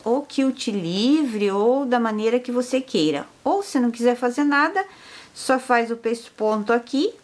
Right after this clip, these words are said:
e a costurinha em volta de segurança, recortando o excesso da manta. E daí, vamos aparelhar os dois, ó, a parte da frente e a parte de trás. Vamos deixar exatamente com o mesmo tamanho.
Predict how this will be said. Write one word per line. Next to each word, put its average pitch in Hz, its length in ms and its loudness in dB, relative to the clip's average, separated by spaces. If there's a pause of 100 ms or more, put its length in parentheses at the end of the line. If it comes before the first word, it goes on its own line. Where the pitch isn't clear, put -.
(260)
e 311 180 2
a 320 60 0
costurinha 277 880 2 (180)
em 254 180 2
volta 226 580 2
de 220 120 -6
segurança, 240 720 2
recortando 262 840 0 (340)
o 240 80 4
excesso 247 540 2
da 262 140 2
manta. 170 500 -2 (580)
E 240 120 0
daí, 240 440 2
vamos 240 380 2
aparelhar 220 720 2
os 247 180 -8
dois, 233 800 0 (540)
ó, 202 260 2
a 202 100 4
parte 208 360 0
da 233 160 2
frente 254 520 -2 (280)
e 269 100 2
a 285 80 2
parte 254 320 0
de 285 160 -6
trás. 160 440 -4
Vamos 196 260 -6
deixar 208 440 -2
exatamente 233 880 0
com 240 220 0
o 220 80 0
mesmo 233 420 2
tamanho. 294 460 -2